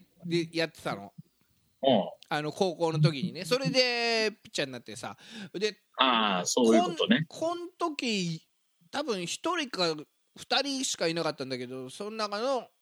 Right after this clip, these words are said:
Speaker 1: あの、百五十キロ投げたピッチャーがね。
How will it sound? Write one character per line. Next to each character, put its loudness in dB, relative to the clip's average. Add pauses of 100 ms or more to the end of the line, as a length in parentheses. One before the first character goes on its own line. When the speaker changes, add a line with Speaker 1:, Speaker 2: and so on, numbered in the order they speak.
Speaker 1:
あ -6
の、 -8
百 -2
五 0
十 -4 (120)
キ -4
ロ -2
投 -4
げ -6
た -8
ピ -14
ッ -10
チ -10
ャ -10
ー -12
が -12
ね。 -10